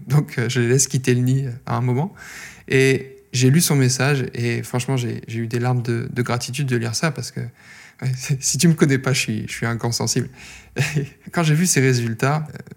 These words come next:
j'étais, j'étais super ému, quoi. Euh, elle, elle m'a envoyé un, un message en m'expliquant qu'elle en revenait pas, que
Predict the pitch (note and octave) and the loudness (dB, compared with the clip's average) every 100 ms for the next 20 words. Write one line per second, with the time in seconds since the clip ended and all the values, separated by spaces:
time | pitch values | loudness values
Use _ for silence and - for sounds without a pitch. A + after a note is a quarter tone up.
0 | _ _ - - - - A2+ - C3 - | _ _ -20 -10 -8 -4 -4 -4 -4 -4
1 | A#2+ A2+ A#2 A#2+ - - - - - C3 | -2 -2 -4 -6 -10 -14 -16 -14 -12 -12
2 | - - - A#2+ A#2 A#2 A#2+ B2+ B2+ B2+ | -10 -10 -8 -8 -4 -4 0 2 4 4
3 | A#2+ A#2+ - A#2+ A#2+ C#3 C3+ B2+ A#2+ - | 2 -4 -6 -4 0 0 2 2 0 -2
4 | B2 C3 C3 B2+ A#2+ A2+ B2+ B2+ B2+ B2+ | -4 0 0 0 -2 -2 0 2 2 2
5 | B2+ C3 B2+ B2 A#2+ | 0 0 -2 -4 -4